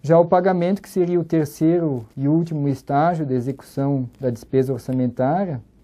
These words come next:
ele é caracterizado pela extinção da obrigação a pagar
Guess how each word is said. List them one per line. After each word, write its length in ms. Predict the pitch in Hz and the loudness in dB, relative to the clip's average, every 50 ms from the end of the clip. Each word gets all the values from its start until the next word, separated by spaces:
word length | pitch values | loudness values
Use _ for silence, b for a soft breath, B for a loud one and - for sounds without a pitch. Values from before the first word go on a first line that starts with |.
| _ _ _ - | _ _ _ -4
ele 140 | 131 139 147 | 2 2 4
é 80 | 147 | 4
caracterizado 800 | 147 165 165 165 160 165 170 165 165 151 131 151 151 160 165 160 | 4 2 2 0 0 0 0 0 2 2 2 2 2 2 0 0
pela 200 | 175 175 170 160 | 0 0 2 2
extinção 760 | 180 196 196 - - 208 196 175 - - - 165 175 190 202 | 2 2 0 -2 -4 -4 -4 -4 -4 -4 -4 -2 0 0 0
da 100 | 185 185 | 0 0
obrigação 560 | 175 170 175 175 175 170 156 160 - 165 160 | 0 0 0 0 0 0 0 -2 -2 -2 -2
a 80 | 165 160 | -2 0
pagar 500 | - 180 170 143 131 117 107 98 90 | 0 -2 -2 0 -2 -4 -4 -6 -10